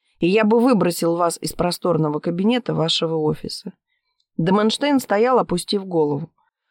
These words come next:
Суровцев не понимал, что произошло с их боссом, который неожиданно превратился из такого самоуверенного и наглого хозяина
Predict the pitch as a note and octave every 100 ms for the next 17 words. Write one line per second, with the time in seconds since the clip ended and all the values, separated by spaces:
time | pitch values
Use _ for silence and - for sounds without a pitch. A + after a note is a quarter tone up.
0 | _ - G#3+ B3+ E4 - B3 B3+ B3+ C#4
1 | D#4 D#4+ F#3 D3+ - G#3+ - F#3 F#3 G3
2 | - D4 - A3 G#3+ G#3 E3+ - C#3+ -
3 | _ _ - F3 G#3 G#3 G#3 G3+ G3 C4+
4 | A3+ F#3 - E3+ F3 F#3+ - A3 - D#3+
5 | - F3+ G#3 E3 D#3 E3 E3 E3+ E3+ B3
6 | G#3 D#3+ D#3 D#3 F#3 F3+ D#3+ D#3 - E3
7 | F3+ B3 B3+ D#3